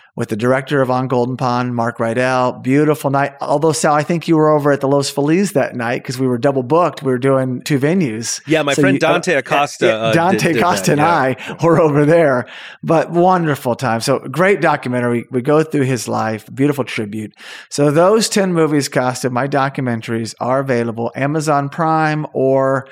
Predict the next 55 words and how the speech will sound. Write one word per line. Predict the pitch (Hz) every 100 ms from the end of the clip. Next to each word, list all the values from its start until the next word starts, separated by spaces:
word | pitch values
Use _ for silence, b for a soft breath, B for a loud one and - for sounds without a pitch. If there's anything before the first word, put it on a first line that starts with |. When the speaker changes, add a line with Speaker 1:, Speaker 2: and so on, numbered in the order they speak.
| B B B B B _
Speaker 1:
go | - 170
to | 190
I | 175
M | 170
D | 156
B | 151 165
and | 147
it |
can | 147
even | 139 123
tell | 104 - 143 147
you | 147 147 147 147 -
what | 139 -
platform | 143 131 - 139
it's | 135 -
on. | 127 123 123 123
But | - 113 -
thanks | 170 202 202
for | 151
asking. | 117 95 - 160 - _
I, | 113 110
uh, | 101
really | 123 135
appreciate | 135 139 143 131
it. |
It's | 123
fun | - 160
to | 151
go | 147
down | 143 135
that | 127 117
memory | 123 110 110
lane, | 107 104 104
Sal. | 104 101
Thanks | 113 120 -
for | 117 98
going | 98 107 104
there | 101
with | 98 -
me. | 147
Speaker 2:
You |
know, | 156 165
Jason, | 156 151 135 120
I, | 127
I |
gotta | 139 147
tell | - 143
you, | 113 101 98
as, | 92 -
as | 120 110
your | 107
friend | 147 147
and | 143
co-host, | 151 160 139 113
I, | 123